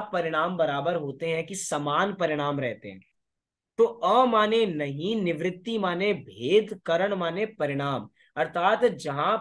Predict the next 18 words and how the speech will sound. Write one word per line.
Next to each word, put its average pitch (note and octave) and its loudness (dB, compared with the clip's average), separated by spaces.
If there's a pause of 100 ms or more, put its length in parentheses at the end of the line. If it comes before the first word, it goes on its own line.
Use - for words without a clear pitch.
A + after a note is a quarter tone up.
पे G3+ 6 (180)
परिणामों E3 -2
में G#3+ 0
भेद E3 2
नहीं G#3+ 0
पड़ता E3+ -2
हो, F3+ 0
सबके G3 -2
समान F#3+ 2
परिणाम F3 0
होते D#3 -6
हो, E3 -6 (300)
उसको F3+ 0
अनिवृत्तीकरण F3+ 0 (920)
परिणाम D3 0
या G#3+ 4
अनिवृत्तीकरण F#3 -2
गुणस्थान C#3 -2